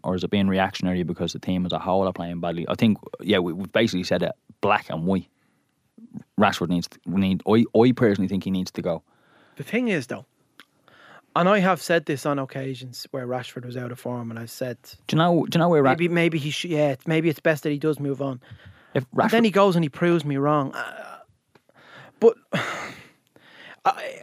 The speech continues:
Speaker 2: I, I, is this the end of the line for him?
Speaker 1: Prove me,
Speaker 2: Because
Speaker 1: prove me wrong in Italy. Go to Juve, Roma,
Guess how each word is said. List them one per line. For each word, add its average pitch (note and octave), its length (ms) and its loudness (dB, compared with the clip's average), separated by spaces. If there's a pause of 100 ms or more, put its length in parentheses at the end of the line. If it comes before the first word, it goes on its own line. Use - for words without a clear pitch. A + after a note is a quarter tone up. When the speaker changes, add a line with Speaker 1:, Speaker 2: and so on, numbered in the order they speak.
(280)
Speaker 2:
I, G3 200 4
I, A#3+ 60 8
is A#3 240 6
this - 200 4
the G3+ 160 4
end G3 180 6
of E3 40 4
the D#3 80 4
line E3+ 360 6
for - 140 -2
him? - 80 -10 (200)
Speaker 1:
Prove F#3 220 6
me, F#3 60 8
Speaker 2:
Because F3 300 4
Speaker 1:
prove A3+ 220 8
me G3 100 8
wrong E3 220 6
in C#3 80 8
Italy. D3+ 300 2 (840)
Go E3+ 180 6
to D#3+ 120 6
Juve, A#2 840 6
Roma, A2+ 600 6